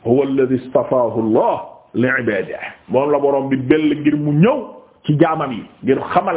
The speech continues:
leen lan mooy sunanul anbiya, li nga xam ne mooy, eh,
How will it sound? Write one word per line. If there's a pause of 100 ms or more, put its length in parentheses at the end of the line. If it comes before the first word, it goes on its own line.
leen (580)
lan
mooy
sunanul
anbiya, (840)
li
nga
xam
ne
mooy, (420)
eh,